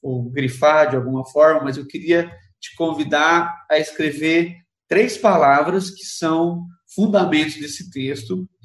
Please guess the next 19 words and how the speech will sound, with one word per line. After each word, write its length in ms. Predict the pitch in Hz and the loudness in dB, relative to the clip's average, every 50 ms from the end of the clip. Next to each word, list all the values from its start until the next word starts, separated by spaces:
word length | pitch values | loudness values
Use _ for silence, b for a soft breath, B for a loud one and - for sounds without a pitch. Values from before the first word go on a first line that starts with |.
| b 113 b _ _ _ | b -20 b _ _ _
e 80 | - - | -18 -12
que 120 | - - | -10 -10
podem 420 | - - 156 160 160 160 160 165 160 | -4 2 2 4 4 2 0 -2 2
me 80 | 165 170 | 2 2
ajudar 640 | 180 175 175 165 139 139 143 143 156 165 170 175 160 | 2 2 0 -2 0 2 2 4 4 2 0 0 -2
e 80 | 151 139 | -4 -6
que 120 | - - - | -10 -16 -6
podem 360 | - 151 151 151 151 156 151 | 0 2 2 2 2 -2 -8
te 140 | - - 175 | -6 -4 -2
ajudar 560 | 175 180 180 170 170 - 135 135 139 147 - - - _ _ _ _ _ _ | -2 0 -2 -4 -2 0 0 2 0 0 -4 -8 -18 _ _ _ _ _ _
na 80 | 147 | -10
compreensão, 1000 | - - 165 165 - - 175 190 190 190 180 - - - 147 139 139 294 294 - - _ _ _ _ _ _ _ | -8 -8 -10 -10 -6 -2 0 0 0 0 -2 -4 -4 -4 -4 -4 -4 -4 -6 -8 -10 _ _ _ _ _ _ _
ah, 320 | - 139 139 135 135 127 | -4 -2 0 2 0 2
da 120 | 127 139 | 0 0
nossa 240 | 143 147 147 - - | -2 -2 -4 -4 -6
caminhada 540 | 139 - 156 156 151 147 143 143 143 139 139 | -4 -4 -4 -4 -2 -2 -2 -2 -2 -2 -4
aqui 460 | 131 - - - - 302 - - - _ _ _ _ _ _ _ | -8 -8 -16 -18 -16 -14 -14 -14 -16 _ _ _ _ _ _ _
dessa 360 | 147 147 156 - - 175 160 | 2 2 2 2 0 -2 -2
noite. 360 | 151 139 131 117 - - | 0 0 -2 -2 -4 -6